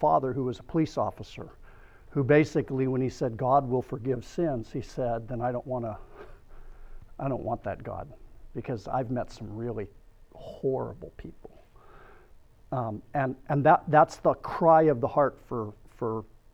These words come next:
justice. If God was not a just God, he would not be a good God. Uh, interesting, and Packer points this out in his book on the goodness of God.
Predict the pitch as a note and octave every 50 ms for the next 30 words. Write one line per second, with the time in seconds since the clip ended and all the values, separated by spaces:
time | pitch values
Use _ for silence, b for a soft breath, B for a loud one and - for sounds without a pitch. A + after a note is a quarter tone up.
0 | - C#3 G#2+ A#2+ C#3+ C#3+ C3+ - - - - F2 - - - - - B B B
1 | B B B B B B - - - D3 A#2+ A2 C3 D3 D3 E3 D3+ C3+ C3+ G#2
2 | B2+ C3+ C#3+ C#3 B2 A2+ G2+ A#2 D3+ - - - - - C#3+ A#2+ A#2 A#2 A#2+ A#2
3 | A2+ C3+ C3+ A#2+ A#2+ A#2 G#2 A#2+ A#2 A#2 - - A2 A2+ A2 A2+ A2+ A2+ G#2 -
4 | - - - - - - - - - _ _ _ _ - C3 A#2 A2+ A2+ C#3 B2+
5 | B2 - B2 G#2 - - - - - b b b b b b b b b b -
6 | - - - - - F3 G3 G3+ - A#3 - - - F#3+ D#3+ C#3+ C3+ C3+ F3 F#3+
7 | - - - - - B B B B B B B B - - - - - C#3 C3+
8 | B2+ A#2 - E3 D#3 E3+ F3 - E3+ D3+ - - E3+ C#3+ C3 - - - D3+ D3
9 | - - D3+ C3 B2 B2+ C3+ C3+ - C#3+ B2+ C3 A#2+ C3 B2 G#2+ A2+ G#2+ C#3+ C3+
10 | B2 C3 - - - - - b b b b b b b b - B2+ A#2+ A#2 A#2
11 | A2 A2 C#3+ D3 E3 F3+ C3+ - - C#3+ A#2+ A2+ B2 A#2+ A2 A2 A2+ A#2 A#2+